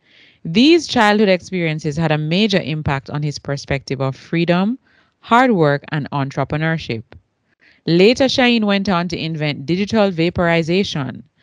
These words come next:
the forerunner to today's vapes, and start a number of successful businesses with a couple notable failures. Today, he is the founder and C E O of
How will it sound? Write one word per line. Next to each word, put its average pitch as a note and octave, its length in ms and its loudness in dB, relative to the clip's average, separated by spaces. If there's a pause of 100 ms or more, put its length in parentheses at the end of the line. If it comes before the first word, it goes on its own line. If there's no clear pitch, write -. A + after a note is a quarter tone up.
(280)
the E3 80 0
forerunner G#3 600 2
to E3 120 -8
today's D3 480 -4
vapes, - 560 -6 (140)
and D3+ 180 -6
start D#3 400 -2
a D3+ 100 -8
number F#3+ 500 -2
of - 260 -4
successful F#3+ 720 -4
businesses C3+ 640 -4 (400)
with G3 100 -2
a G3+ 80 4
couple - 380 -4
notable E3+ 560 -2
failures. F3+ 800 -2 (480)
Today, B3 440 4
he D4 280 -2
is F#3+ 140 -4
the F#3 80 -4
founder A#3+ 520 -2
and D#3+ 220 -6
C C4 400 -6
E G#3+ 100 -6
O D3 220 0
of D3 180 -4